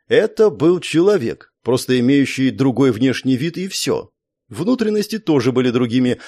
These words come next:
но клетки-то и Д Н К были людскими.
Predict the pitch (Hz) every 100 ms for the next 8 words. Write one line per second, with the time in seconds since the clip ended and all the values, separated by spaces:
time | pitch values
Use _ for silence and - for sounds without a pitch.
0 | - 120 131 120 - 147 139 127 - 123
1 | 131 107 135 143 - 131 - 139 113 113
2 | 113 - 185 107